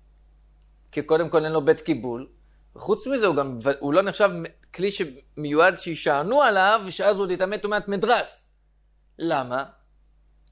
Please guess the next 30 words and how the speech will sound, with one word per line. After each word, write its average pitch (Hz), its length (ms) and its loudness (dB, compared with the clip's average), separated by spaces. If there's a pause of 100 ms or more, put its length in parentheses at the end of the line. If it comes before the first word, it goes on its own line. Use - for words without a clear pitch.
(840)
למרות 139 320 -2
שהזקנים 165 480 0
לפעמים 156 360 -4
נשענים 151 500 -4
על 147 80 0
המקל 131 360 -4
הזה, 107 240 -8 (460)
כי - 100 -6
הוא 175 100 2
לא 294 160 4
מיועד 311 400 0
שכל 202 220 -8
הזמן 214 240 -6
ישענו 247 420 -4
עליו. 160 220 0 (540)
ה-, 117 260 -10
הזקן, 156 680 -2
כשהוא 131 200 -8
יוצא 117 200 -4
לרחוב, 185 540 0
הוא 156 80 -2
יכול 226 240 4
ללכת. 202 560 -2
אלא 185 240 2
מה? 98 140 -10
הוא - 140 -12
חושש 240 640 4
שאולי 220 280 4
הוא 220 80 -2
ייפול. 202 520 -2